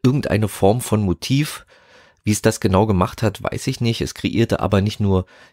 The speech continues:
die Motive, sondern auch eigene Stile auf Basis der gelernten Stile, Mutationen sozusagen, aber eben Stile, die es vorher nicht gab.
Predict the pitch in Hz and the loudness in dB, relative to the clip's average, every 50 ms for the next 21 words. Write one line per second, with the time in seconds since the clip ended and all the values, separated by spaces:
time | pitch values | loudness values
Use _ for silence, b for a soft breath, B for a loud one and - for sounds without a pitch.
0 | B _ - - 87 82 85 85 82 82 80 - - 135 147 170 165 165 143 - | B _ -10 -6 -6 -4 -4 -4 -4 -4 -4 -4 -2 0 0 2 2 2 2 2
1 | 123 95 107 117 113 95 - - 90 - - - 95 92 95 90 - - - - | 2 0 2 2 0 -2 -2 -4 -4 -2 -2 -2 0 0 -2 -4 -4 -6 -6 -2
2 | 117 123 135 135 127 127 127 - - _ _ _ _ _ _ - - - 98 - | 0 2 4 4 4 2 0 -4 -10 _ _ _ _ _ _ -10 -4 -4 -4 -2
3 | - - 78 85 95 110 101 - - 92 85 82 73 71 78 85 113 120 - 123 | 0 2 2 2 2 0 -4 -2 -2 -2 0 0 2 2 2 0 0 -2 -4 -8
4 | 113 - - - 113 113 113 113 110 107 104 B B B B B B - 107 101 | -8 -8 -8 -6 -4 0 4 4 4 4 2 B B B B B B -2 0 2
5 | - 107 95 - - - 98 101 123 143 135 113 117 123 - - 127 113 104 104 | 2 2 0 0 -2 0 2 2 2 2 2 2 0 -2 -2 -2 -2 0 0 2
6 | 104 110 110 117 113 - - 104 - 127 113 - 98 110 107 107 101 - - - | 2 0 0 -2 -2 -2 -2 0 0 0 0 0 0 0 0 -2 -4 -6 -6 -6
7 | - 101 101 101 92 90 95 92 87 - - - 95 95 95 92 95 92 - - | -4 -2 0 0 0 0 0 -2 -2 -4 -6 -4 0 2 2 2 0 -2 -2 -4
8 | - 67 50 50 - - - - | -4 -4 -2 -4 -6 -10 -14 -20